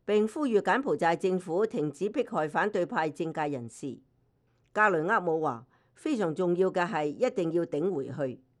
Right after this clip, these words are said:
呢一項法案要求柬埔寨保護其主權不受中國干涉，並要求釋放柬埔寨反對派領袖，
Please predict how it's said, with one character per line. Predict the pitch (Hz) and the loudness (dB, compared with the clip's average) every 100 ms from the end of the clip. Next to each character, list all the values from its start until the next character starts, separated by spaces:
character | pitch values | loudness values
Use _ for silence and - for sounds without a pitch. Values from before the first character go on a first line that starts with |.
| _ _ _ | _ _ _
呢 | 339 | 0
一 | |
項 | 339 359 196 | 2 2 0
法 | 196 208 | 2 2
案 | 214 202 226 | 4 4 4
要 | 277 | 2
求 | 262 160 | 2 2
柬 | 165 233 | 2 2
埔 | 170 | 0
寨 | 156 165 165 | 2 2 2
保 | 175 | 2
護 | 240 214 180 | 4 4 2
其 | 175 | -2
主 | 139 - 196 240 | -4 -4 -4 -2
權 | 165 139 | -2 -2
不 | 233 | -2
受 | 240 185 160 | -2 0 0
中 | 185 226 | 2 2
國 | 180 147 | 2 -2
干 | 180 160 | -2 -2
涉， | - 139 120 _ _ _ _ - | -4 -8 -8 _ _ _ _ -2
並 | 170 180 | 0 4
要 | 226 220 | 4 4
求 | 202 | 2
釋 | 147 220 | 0 -2
放 | 202 175 165 | 0 0 2
柬 | 170 | 0
埔 | 214 147 | 0 -2
寨 | 156 156 | 0 0
反 | 156 160 208 | 0 0 2
對 | 170 | 0
派 | 196 151 | 0 -2
領 | 143 143 | -2 -4
袖， | 151 123 | -4 -6